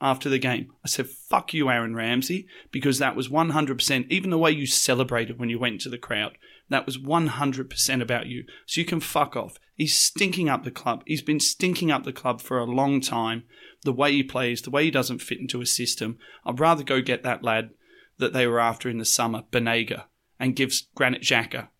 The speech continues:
someone to compete against in the number eight than hold on to Aaron. And the other thing is, my, my last bit, just quickly – it's not like we're actually losing money off him.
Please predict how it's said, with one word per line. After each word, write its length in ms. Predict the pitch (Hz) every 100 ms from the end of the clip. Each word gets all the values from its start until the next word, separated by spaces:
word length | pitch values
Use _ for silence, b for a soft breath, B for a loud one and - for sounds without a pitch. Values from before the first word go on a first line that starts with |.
| _
someone 400 | - 131 123 117
to 80 | 131
compete 400 | - 117 127 117
against 360 | 110 117 -
in 80 | 120
the 80 | 117
number 320 | 113 110 117
eight 200 | 110 -
than 160 | 123 110
hold 240 | 117 117
on 100 | 113
to 120 | 110 110
Aaron. 260 | 117 - - B B
And 120 | 156 160
the 100 | 180
other 160 | 196
thing 200 | 190 170
is, 220 | 135 -
my, 60 | 120
my 180 | 120 120
last 340 | 135 147 -
bit, 200 | 135 127
just 240 | - 131 -
quickly – 480 | 131 127 - - _ b b b b
it's 180 | 139 135
not 240 | 151 180 175
like 160 | 180
we're 160 | 160 - -
actually 440 | 131 - 135 131
losing 420 | 120 120 113 117
money 240 | 113 110 120
off 200 | 110 -
him. 180 | 113